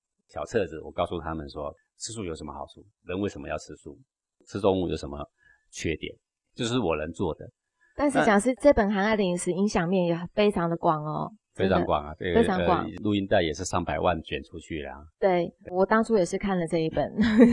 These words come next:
Speaker 1: <laughs> 所以这样的方式影响会
Speaker 2: 嗯。
Speaker 1: 更广一点啊。
Speaker 2: 是。
Speaker 1: 那就不需要对着一个我们村里面的人啊、邻居啊，我们不需要对一只猫、一只狗啊苦口婆心跟他说啊。
Speaker 2: 嗯。
Speaker 1: 当然你有时间可以这样做，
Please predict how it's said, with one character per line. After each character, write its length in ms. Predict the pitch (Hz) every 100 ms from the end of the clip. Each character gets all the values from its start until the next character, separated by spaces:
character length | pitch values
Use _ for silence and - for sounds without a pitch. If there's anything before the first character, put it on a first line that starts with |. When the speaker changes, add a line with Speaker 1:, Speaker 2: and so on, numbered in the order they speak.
| 240
Speaker 1:
<laughs> 500 | 285 - 240 - _
所 80 | 110
以 20 |
这 120 | 104
样 160 | 135 127
的 100 | 117
方 160 | 123
式 180 | 123 123 98
影 100 | 101
响 160 | 90
会 400 | 85 98 92 82
Speaker 2:
嗯。 220 | 196 185 175 - -
Speaker 1:
更 120 | 98
广 220 | 76 73
一 60 | 85
点 140 | 85 -
啊。 20 |
Speaker 2:
是。 340 | - 208 180 180 226 _ _
Speaker 1:
那 400 | 113 107 101 92 - _ _
就 120 | 123 - _
不 80 |
需 200 | 113 -
要 160 | 110 104
对 160 | - 104
着 160 | 92
一 100 | 98
个 340 | 95 98 92 90
我 100 | 82
们 120 | 90
村 180 | 92 101
里 160 | 101 87
面 180 | 101 98
的 120 | 92
人 200 | 82 90
啊、 140 | 90
邻 180 | 87 87
居 300 | 92 92 95
啊， 320 | 92 90 85
我 220 | 85 80
们 120 | 85 90
不 140 | 104
需 140 | 92
要 100 | 98 95
对 180 | 98 92 - _
一 80 | 98
只 180 | 101
猫、 200 | 98 92
一 40 | 98
只 160 | -
狗 260 | 90 87 78
啊 300 | 76 78 78
苦 160 | - 92
口 160 | 87
婆 180 | 82 87
心 180 | 90 95
跟 140 | 95
他 140 | 95 92
说 300 | - 92 90
啊。 100 | 78 - - -
Speaker 2:
嗯。 80 | 202
Speaker 1:
当 100 | 139
然 100 | 131
你 100 | 135
有 80 |
时 120 | 104 113
间 180 | 131
可 120 | 120 113
以 40 |
这 120 | 107
样 120 | 120
做， 220 | 117 120